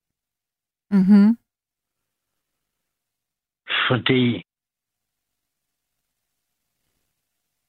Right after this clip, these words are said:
Speaker 2: de er, undskyld, jeg nu siger det, de er kun ude efter magt og penge.
Speaker 1: Så du, er, så du savner en anden regering?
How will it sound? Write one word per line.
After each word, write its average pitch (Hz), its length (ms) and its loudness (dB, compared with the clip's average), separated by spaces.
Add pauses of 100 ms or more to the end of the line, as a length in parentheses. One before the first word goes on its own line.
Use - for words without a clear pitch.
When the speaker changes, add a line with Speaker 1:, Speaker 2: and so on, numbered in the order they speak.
(760)
Speaker 2:
de 127 280 -4
er, 104 320 -6 (180)
undskyld, 120 520 -8
jeg 104 120 -6
nu 101 220 -6
siger 101 340 -2
det, 92 200 -10 (1300)
de 113 160 -4
er 101 100 -8
kun 110 320 -2
ude 101 320 -4
efter 85 340 -6
magt 76 420 -10 (440)
og - 180 -4 (140)
penge. 90 380 -6 (800)
Speaker 1:
Så - 180 -6
du, 214 200 2
er, 208 360 0
så - 160 -4
du 220 140 0
savner 220 420 2
en 214 220 0
anden 196 240 2
regering? 320 600 -2